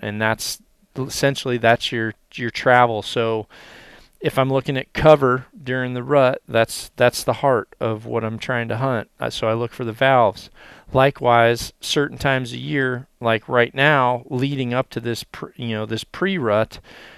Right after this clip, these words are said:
uh, there's still a lot of deer going to food, going to brassicas, going to turnips, going to oats, um, going to some of those first pick cornfields.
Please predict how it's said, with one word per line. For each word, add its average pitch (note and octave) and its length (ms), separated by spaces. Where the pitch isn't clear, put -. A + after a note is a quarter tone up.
uh, A#2+ 420
there's B2 240
still C#3+ 240
a B2 60
lot A2+ 380
of A#2 140
deer B2 240
going A2+ 360
to A2 60
food, A#2+ 720
going A#2 380
to A2 320
brassicas, B2 920
going A2 240
to A2 60
turnips, B2+ 580
going A2 300
to G#2 300
oats, C3 600
um, A2+ 280
going A#2+ 320
to G#2+ 60
some B2+ 160
of A#2 80
those A2+ 140
first - 300
pick - 240
cornfields. C3+ 840